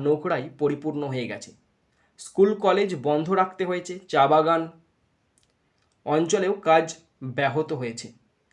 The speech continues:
যার ফলে শ্রমজীবী মানুষেরা চরম দুর্ভোগে পড়েছেন। আবহাওয়া দপ্তরের পূর্বাভাস অনুযায়ী আগামী দুদিনও বৃষ্টির প্রবল সম্ভাবনা রয়েছে। প্রশাসন পক্ষ থেকে নদী তীরবর্তী এলাকাগুলিতে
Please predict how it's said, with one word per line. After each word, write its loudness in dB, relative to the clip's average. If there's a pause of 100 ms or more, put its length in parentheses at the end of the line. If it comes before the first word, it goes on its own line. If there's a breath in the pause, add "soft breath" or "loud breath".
(260)
যার 4
ফলে 4
শ্রমজীবী -2
মানুষেরা 0 (100)
চরম 0
দুর্ভোগে -6 (140)
পড়েছেন। -8 (1700)
আবহাওয়া 6
দপ্তরের 0
পূর্বাভাস 2
অনুযায়ী 2 (120)
আগামী 4
দুদিনও -4 (160)
বৃষ্টির -10
প্রবল 0 (260)
সম্ভাবনা -2
রয়েছে। -6 (880)
প্রশাসন 2 (120)
পক্ষ -4
থেকে -4 (500)
নদী 0
তীরবর্তী 0
এলাকাগুলিতে 0